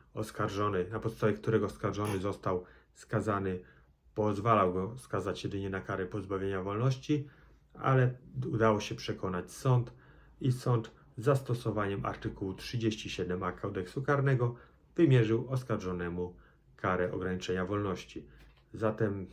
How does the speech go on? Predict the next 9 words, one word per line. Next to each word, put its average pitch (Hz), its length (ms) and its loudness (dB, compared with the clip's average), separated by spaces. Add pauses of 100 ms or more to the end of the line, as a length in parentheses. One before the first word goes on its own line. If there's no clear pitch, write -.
(140)
mm, 85 360 -8 (420)
było 104 360 2
to 98 120 0
jak 117 240 2
najbardziej, 98 640 -2 (360)
e, - 160 -6
korzystne 117 460 2
rozstrzygnięcie, 101 680 -6
bowiem 92 380 0